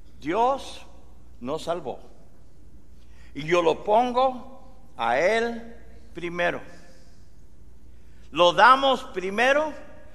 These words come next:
creyendo por fe que Dios proveerá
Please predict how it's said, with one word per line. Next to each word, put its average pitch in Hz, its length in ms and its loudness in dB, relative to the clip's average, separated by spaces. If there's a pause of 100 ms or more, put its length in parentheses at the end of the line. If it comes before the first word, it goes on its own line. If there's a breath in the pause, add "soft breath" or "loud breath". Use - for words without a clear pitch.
(260 soft breath)
creyendo 269 1040 4
por 160 180 2
fe 294 640 2 (1000)
que 151 160 -2
Dios 196 360 0
proveerá 180 920 2